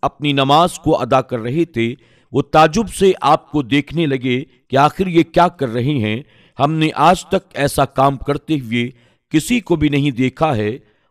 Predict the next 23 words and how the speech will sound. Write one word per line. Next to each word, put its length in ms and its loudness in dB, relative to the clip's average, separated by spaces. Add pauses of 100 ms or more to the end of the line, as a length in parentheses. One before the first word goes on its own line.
वो 100 2
कम 300 2 (140)
इल्म 240 4
लोग 480 4
थे, 200 2 (300)
उन्होंने 380 4
अल्लाह 400 4
वाले 360 0
के 160 -6
साथ 280 2 (460)
गुस्ताखी 640 0
की 220 -6
और 180 2
कहा, 360 4 (460)
"अरे 180 6
तुम 220 2
कौन 400 4
हो? 440 0 (140)
तुम 120 -4
कहां 380 2
से 180 -4
आए 240 6
हो? 360 0